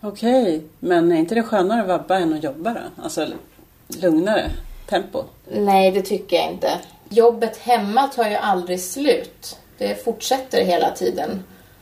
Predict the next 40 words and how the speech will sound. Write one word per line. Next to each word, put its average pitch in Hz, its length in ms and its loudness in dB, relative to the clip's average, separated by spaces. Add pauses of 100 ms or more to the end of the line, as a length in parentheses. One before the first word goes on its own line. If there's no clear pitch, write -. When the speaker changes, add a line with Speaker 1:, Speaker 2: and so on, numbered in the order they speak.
(140)
Speaker 1:
Det 175 80 0
är 175 80 4
Speaker 2:
Och, - 60 4
Speaker 1:
sant. 139 300 0
Speaker 2:
ja, 165 440 0
och 196 140 -4
framförallt 208 840 -2
på 233 60 -4
nätterna 233 680 -2
så - 160 -8
är 165 120 2
det 165 60 2
jobbigt 165 580 -2
när 165 220 -6
barnen 160 380 2
är - 220 -4
sjuka, 226 720 -2
för - 120 -6
de 170 240 -4
vaknar 175 520 0
hela 220 280 0
tiden. 233 600 0 (540)
De 180 140 -10
hostar 190 760 -2
och 175 80 -4
de, 175 340 -6 (140)
de 190 160 -2
har 185 300 2
ont, 208 600 -4 (260)
de 180 260 -8
gråter. 196 1000 -2 (640)
Man 185 260 -2
får 190 80 -4
gå 185 100 -4
upp 185 240 0
och 185 60 0
hämta 185 300 0
vatten 180 540 -2
flera 175 280 0
gånger. 175 540 0